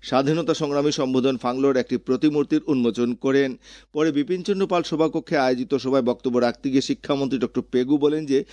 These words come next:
ব্রিটিশ ঔপনিবেশিক শাসনের বিরুদ্ধে শম্ভুধন ফাংলোর অবিচল সংগ্রাম আমাদের চিরকাল অনুপ্রাণিত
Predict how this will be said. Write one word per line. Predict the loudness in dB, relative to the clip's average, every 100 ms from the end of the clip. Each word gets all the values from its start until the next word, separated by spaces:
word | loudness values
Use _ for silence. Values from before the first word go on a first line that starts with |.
| -20 -20 -14 -4
ব্রিটিশ | 0 2 2 -2 -2
ঔপনিবেশিক | -2 0 0 0 -2
শাসনের | -2 -2 -2 0 2
বিরুদ্ধে | 2 0 0
শম্ভুধন | -2 -4 -2 -2 -2
ফাংলোর | -4 -2 0 0 0
অবিচল | -2 0 0 -2
সংগ্রাম | -4 2 0 0 -10 -14 -6
আমাদের | 0 2 0 0
চিরকাল | -2 0 -2 0
অনুপ্রাণিত | 0 -2 0 0 0